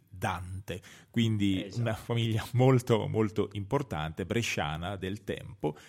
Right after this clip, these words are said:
Speaker 1: e quindi le, le, le sorelle Vergini erano, eh, abbastanza danarose, per, per così dire, erano nobili che non avevano rifiutato chiaramente i soldi, non facevano voto di povertà, facevano voto di castità.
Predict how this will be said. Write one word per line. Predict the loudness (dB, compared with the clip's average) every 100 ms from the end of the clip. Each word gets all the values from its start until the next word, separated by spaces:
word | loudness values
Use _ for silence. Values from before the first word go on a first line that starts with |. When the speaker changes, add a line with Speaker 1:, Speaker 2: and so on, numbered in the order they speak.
| -20 _ 0
Speaker 1:
e | 2 4 2 0
quindi | 0 0 0
le, | 0 0
le, | -2 -4 -4
le | -4
sorelle | -2 0 0 -2 -2 0 0 2
Vergini | 2 0 -4 -4 0 0 0 -2
erano, | -4 -2 -4 -8 -10
eh, | -12 -12 -10
abbastanza | -6 -6 -4 -6 -6 -10 -8
danarose, | -4 -2 0 -2 -4 -6 -10
per, | -10 -10 -10
per | -14
così | -10 -8 -6
dire, | -6 -6 -6
erano | -6 -6 -2
nobili | 0 0 -2 -4 -4
che | -4
non | -4 -2
avevano | 0 0 -4
rifiutato | -4 -6 -6 0 2 2 -2 -10 -10
chiaramente | -8 -6 -4 -4 -4
i |
soldi, | -2 -2 -2 -6
non | -6
facevano | -6 -6 -4
voto | 0 -2 -2
di | -10
povertà, | -8 4 6 6 2 0 -4 -6 -6 -16 -8
facevano | -2 0 -2
voto | -4 -8 -10
di | -12 -10
castità. | -8 -6 -8 -12 -12 -14